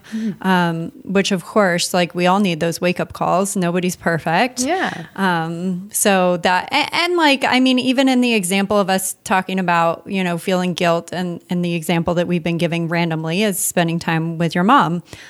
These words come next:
Speaker 2: Um, certainly you feeling guilty for not doing that,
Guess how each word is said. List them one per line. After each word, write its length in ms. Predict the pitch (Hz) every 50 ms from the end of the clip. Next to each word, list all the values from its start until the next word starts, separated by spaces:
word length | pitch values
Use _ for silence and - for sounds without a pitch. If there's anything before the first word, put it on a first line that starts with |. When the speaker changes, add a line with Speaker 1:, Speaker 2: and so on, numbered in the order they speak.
| - - -
Speaker 2:
Um, 480 | 190 190 180 175 170 170 165 - - - -
certainly 760 | - - - 208 220 247 - 220 196 180 180 185 202 220 - -
you 200 | 190 196 208 196
feeling 320 | - 220 202 196 185 180
guilty 560 | 156 190 180 175 - - 180 165 170 175 185 -
for 540 | - - - 185 175 170 170 170 170 165 - - _ _ _ _ _ _ - - _ _ _ _ _ -
not 440 | 208 190 180 175 165 170 - 220 175
doing 360 | 170 196 208 214 196 180 170
that, 340 | 165 165 170 190 214 -